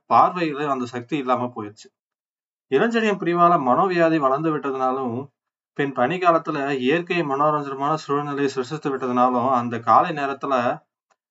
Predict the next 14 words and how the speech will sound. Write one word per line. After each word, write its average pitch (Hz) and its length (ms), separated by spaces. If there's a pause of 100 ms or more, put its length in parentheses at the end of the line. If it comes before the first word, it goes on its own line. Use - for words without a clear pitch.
(200)
பஞ்சனையில 151 800
வஞ்சி 156 320
கொடி 165 240
என 156 140
துவண்டு 165 400
கிடந்த 139 260
பூவழகி 143 560
பின்புறம் 160 440
இருந்து 139 260
அவள் 127 280
நெருங்கி 143 420
வந்த 135 260
தோழி 127 380
இன்பவள்ளி 127 600